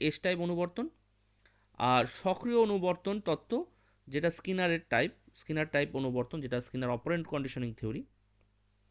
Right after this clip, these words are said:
সেটা কিন্তু আর টাইপ, এটা মনে রাখবেন। প্রাচীন অনুবর্তন প্যাভলভ,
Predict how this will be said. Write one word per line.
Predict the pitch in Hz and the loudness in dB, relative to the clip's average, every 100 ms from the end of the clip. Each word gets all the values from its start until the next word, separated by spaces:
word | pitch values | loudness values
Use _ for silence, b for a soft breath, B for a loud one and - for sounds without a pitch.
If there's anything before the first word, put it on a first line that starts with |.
| _ _ - - | _ _ -20 -14
সেটা | - 131 | -4 -2
কিন্তু | 139 - - | -2 -6 0
আর | 135 147 - | 0 0 -2
টাইপ, | 76 - | -6 -6
এটা | - 113 | -8 -4
মনে | 127 104 | -2 -4
রাখবেন। | - - - b b b b b _ | -6 -12 -18 b b b b b _
প্রাচীন | 127 131 185 | 2 4 2
অনুবর্তন | 170 175 175 175 214 | 2 2 2 0 -4
প্যাভলভ, | 214 139 143 175 | 2 2 2 0